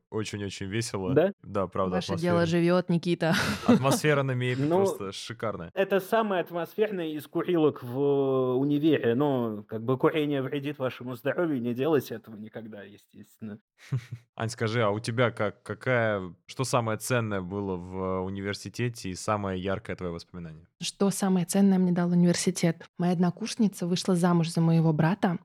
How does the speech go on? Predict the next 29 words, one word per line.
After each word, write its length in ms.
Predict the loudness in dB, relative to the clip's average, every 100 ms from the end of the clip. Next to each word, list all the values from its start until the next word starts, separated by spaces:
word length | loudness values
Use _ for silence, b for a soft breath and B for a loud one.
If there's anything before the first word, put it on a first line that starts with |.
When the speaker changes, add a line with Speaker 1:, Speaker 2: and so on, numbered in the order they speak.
| _
Speaker 3:
и 320 | 0 2 4 6
у 60 |
меня 260 | 8 10 8
родился 400 | 6 6 4 4
племянник. 720 | 6 6 6 4 2 0 -10 _
<laughs> 680 | 0 0 0 -2 -2 0 -2
Speaker 1:
О, 240 | 0 0
ну 180 | -2 -2
это, 120 | 2
Speaker 2:
Вау. 200 | 4 4
Speaker 1:
это 80 | 4
очень 180 | 4 2
круто, 300 | -2 -8 -8
на 140 | -10
самом 240 | -8 -8 -6
деле. 440 | -6 -8 -8 -12 -12 -6
Speaker 3:
Да. 460 | -2 -2 -4 -6 -14 -20
Что 260 | -8 2 2
Speaker 1:
Я 200 | 4 0
так 100 | 0
Speaker 3:
ещё? 60 |
Speaker 1:
понимаю, 300 | 0 2 0
это 80 | 0
и 40 |
самое 300 | -2 0 0
ценное 320 | 0 0 2 2
и 60 |
яркое 280 | 2 2 0
воспоминание. 640 | -2 -2 -2 -2 -2 -6